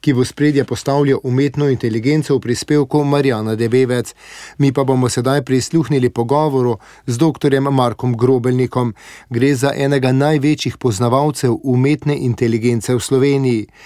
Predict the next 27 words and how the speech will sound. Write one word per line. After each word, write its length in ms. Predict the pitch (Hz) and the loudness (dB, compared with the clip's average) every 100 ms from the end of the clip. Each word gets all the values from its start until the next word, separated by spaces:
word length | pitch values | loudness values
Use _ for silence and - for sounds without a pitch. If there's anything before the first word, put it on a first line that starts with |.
| - - | -20 0
Je 140 | 143 | 0
projektni 560 | 127 135 151 160 - 156 | 2 2 2 0 -2 -4
sodelavec 720 | - 123 131 131 147 147 - - | -2 0 2 2 0 -4 -6 -10
Laboratorija 880 | 127 117 113 120 117 147 147 143 131 | -2 0 2 0 0 2 2 2 2
za 180 | 110 120 | 0 -2
umetno 500 | 135 127 143 135 147 | -2 0 0 0 -2
inteligenco 760 | 131 120 117 113 143 151 - 151 | -2 -2 0 0 2 0 0 -2
na 100 | 120 | 0
Inštitutu 600 | 110 - 123 160 147 123 | -2 -4 -2 0 2 0
Jožef 400 | 120 135 127 107 | 2 0 0 -4
Stefan, 460 | - 160 147 147 127 - - - | -2 -2 0 -2 -4 -12 -20 -4
pa 100 | 135 | 0
tudi 240 | 165 156 | 2 0
strokovni 600 | 139 131 120 147 151 151 | 0 -2 -2 0 0 0
direktor 520 | 120 120 143 - 139 | 2 0 0 0 0
Mednarodnega 880 | 131 147 123 131 139 131 120 117 117 | 2 0 2 0 2 0 0 0 0
raziskovalnega 840 | 117 113 123 - 120 127 143 143 117 | 0 0 -2 -2 0 0 0 -2 -2
centra 520 | - 151 143 143 139 120 - - | -2 0 0 0 -2 -4 -16 -10
za 220 | 120 147 | -4 -2
umetno 520 | 160 143 139 139 139 | 0 0 0 0 -2
inteligenco, 800 | 131 107 120 117 120 151 143 139 - - - | -2 0 0 2 0 0 0 -2 -4 -18 -12
ki 80 | - | -4
so 160 | 127 131 | -2 0
ga 140 | 135 | 2
leta 240 | 147 151 139 | 2 0 -2
dva 200 | 123 139 | 0 -2
tisoč 300 | 143 123 104 | -2 -4 -6